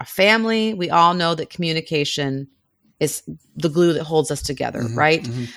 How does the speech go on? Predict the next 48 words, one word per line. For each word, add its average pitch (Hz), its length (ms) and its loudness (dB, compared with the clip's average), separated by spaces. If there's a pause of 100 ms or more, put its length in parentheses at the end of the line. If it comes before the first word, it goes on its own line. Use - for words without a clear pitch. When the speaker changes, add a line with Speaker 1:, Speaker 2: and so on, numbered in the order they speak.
Speaker 1:
Uh, 131 500 2 (160)
and 135 320 -4
the 139 40 -4
better 165 220 4
you 160 160 0
are 151 120 0
at - 100 -10
communicating, 185 840 2 (280)
the 147 60 -6
more 143 180 -2
successful - 480 -4
you'll 139 140 -2
be 135 200 0
in 139 220 -2
a 135 60 0
team. 131 540 -2 (500)
And 139 760 2 (380)
s-, - 240 -4 (180)
so 160 680 4 (600)
how 254 680 4
all 240 440 6
that 220 260 2
irons 214 360 2
out 196 120 2
and 202 80 -4
how 196 180 0
they 175 140 -2
do 190 260 -2
it - 400 -4
when 156 180 -4
they're, 151 280 -6
especially 208 340 -2
when 160 80 -6
they're 147 100 -8
hunting. 147 340 -6
I 277 140 4
understand 190 600 -2
dog 165 240 2
dynamics, 151 500 -4
and 147 120 -4
unfortunately, 160 520 -2
I 151 60 2
don't 151 160 -4
have 151 160 0
a 139 60 0
lot 143 180 2
of 135 80 -8
time 143 480 -2